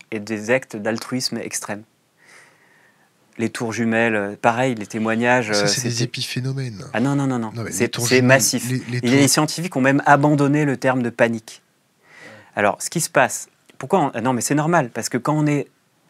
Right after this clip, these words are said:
Speaker 1: choqué, quand, tu vois, euh, tout ton environnement, voilà,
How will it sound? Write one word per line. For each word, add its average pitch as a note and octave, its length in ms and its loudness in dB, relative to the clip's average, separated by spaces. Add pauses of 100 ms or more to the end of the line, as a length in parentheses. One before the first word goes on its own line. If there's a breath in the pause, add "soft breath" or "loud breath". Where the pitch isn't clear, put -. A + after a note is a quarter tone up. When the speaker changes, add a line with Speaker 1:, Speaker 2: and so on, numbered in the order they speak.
(200)
Speaker 1:
choqué, E3 520 -2 (300)
quand, A2 260 -16
tu - 100 -16
vois, B2+ 120 -2
euh, G#2 240 -4 (380 loud breath)
tout - 120 -8
ton C#3+ 220 0
environnement, B2+ 600 -2
voilà, A#2 260 -4